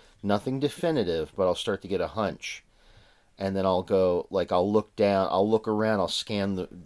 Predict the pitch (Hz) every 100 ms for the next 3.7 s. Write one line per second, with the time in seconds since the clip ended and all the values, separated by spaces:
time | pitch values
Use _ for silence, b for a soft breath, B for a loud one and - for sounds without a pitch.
0 | - 95 87 87 92 92 90 101 107 101
1 | 85 78 71 b b b b b - 101
2 | 95 82 98 90 90 82 - 101 - 87
3 | 76 - 101 90 73 62 -